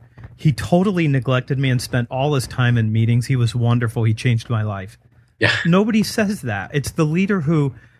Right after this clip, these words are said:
Speaker 1: cares enough to engage with you one-on-one and sits down and lets you know that this is what I believe you can be and I can see this, and to help you figure out how do you get there.
Speaker 2: But
Speaker 1: Ev-, every great performer has a great coach,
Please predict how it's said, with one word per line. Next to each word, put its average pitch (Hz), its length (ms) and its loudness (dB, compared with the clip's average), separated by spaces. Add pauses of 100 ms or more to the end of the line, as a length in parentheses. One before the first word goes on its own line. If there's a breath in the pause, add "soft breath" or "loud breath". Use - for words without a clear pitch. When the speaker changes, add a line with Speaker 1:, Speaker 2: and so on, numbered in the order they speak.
(140)
Speaker 1:
cares 185 380 0
enough 151 260 0
to 143 120 0
engage 127 380 0
with 123 160 -4
you 120 100 0
one-on-one 110 600 0
and 113 120 -2
sits - 280 -6
down 143 400 0 (340 soft breath)
and 135 180 4
lets 151 240 2
you 151 80 4
know 131 400 2
that 117 340 0 (120)
this 151 180 0
is 147 160 -2
what 123 240 -2
I 135 140 2
believe 123 360 2
you 117 80 2
can 120 160 0
be 117 120 2
and 113 120 0
I 135 160 0
can 127 200 0
see 117 200 -2
this, 110 240 0
and 120 100 0
to 120 60 0
help 147 280 0
you 143 220 2
figure 131 380 0
out 120 160 0
how - 180 -4
do 123 60 2
you 131 120 -2
get 180 180 -2
there. 107 240 -4 (460 loud breath)
Speaker 2:
But - 120 2
Speaker 1:
Ev-, 185 280 4
every 196 220 4
great 185 260 4
performer 165 440 2
has 135 240 2
a - 20 0
great 123 320 0
coach, 156 560 0